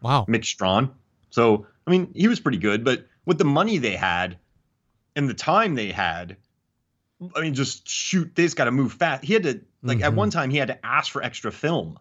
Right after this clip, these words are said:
Speaker 2: and they wouldn't get any more money for it.
Speaker 1: <laughs>
Speaker 2: So,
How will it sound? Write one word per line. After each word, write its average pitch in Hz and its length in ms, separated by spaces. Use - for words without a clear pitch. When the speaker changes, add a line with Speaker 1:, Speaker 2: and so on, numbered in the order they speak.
Speaker 2:
and 117 140
they 120 80
wouldn't 127 220
get 131 100
any 123 100
more 117 180
money 123 440
for 190 260
it. - 280
Speaker 1:
<laughs> 247 140
Speaker 2:
So, 160 320